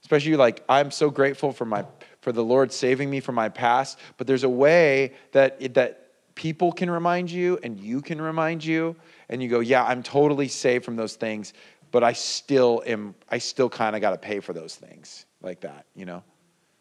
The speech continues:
And we know there's, there's an element of reaping what we sow, and, and we receive that, and I guess, right? Like, that's, you know, you, you sow into something long enough, there's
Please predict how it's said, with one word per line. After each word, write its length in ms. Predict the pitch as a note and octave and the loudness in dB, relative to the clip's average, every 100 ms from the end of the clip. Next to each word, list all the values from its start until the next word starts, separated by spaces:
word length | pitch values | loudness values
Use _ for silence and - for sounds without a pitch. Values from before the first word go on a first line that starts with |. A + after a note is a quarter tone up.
| _ _ _ _ _ _ - | _ _ _ _ _ _ -6
And 80 | D3 | 0
we 80 | |
know 60 | G#3+ | 2
there's, 200 | A#3 G3 | 2 0
there's 220 | G3 G3+ | 2 2
an 100 | G3+ | 2
element 340 | F3+ A3+ F#3 C#3+ | 4 4 2 -2
of 140 | A2 | -2
reaping 380 | C#3 D#3+ F3 C#3 | -2 0 -2 0
what 180 | C3+ C3+ | 0 0
we 100 | A#2+ | -4
sow, 460 | - A2+ B2 E3 | 0 2 4 4
and, 140 | C3+ B2 | 2 -2
and 120 | C3 | -4
we 100 | C#3 | -4
receive 520 | C3+ B2 - C3 D#3 | -2 -4 -4 -4 0
that, 220 | D3+ D3+ C3+ | 4 4 4
and 200 | A#2+ A#2+ | -4 -4
I 60 | B2+ | -2
guess, 540 | A#2+ B2+ D3+ - - | 2 2 0 -4 -4
right? 300 | A#2 B2+ D#3+ | 4 4 4
Like, 200 | B2+ A2+ | 0 0
that's, 340 | B2 A2+ - - - - - | 0 -2 -4 -20 -20 -20 -12
you 100 | A#2+ | -4
know, 200 | A2+ B2 | 0 0
you, 220 | A#2 A#2+ - | 0 -6 -8
you 120 | A#2+ | -8
sow 300 | - C3+ C3 | 2 4 4
into 140 | C#3 C#3+ | 2 0
something 320 | C3 A#2+ A#2+ | -4 -4 -2
long 220 | A#2 A#2 | -2 -2
enough, 240 | A#2 A2+ | -2 -4
there's 260 | A#2+ A#2 | -4 -6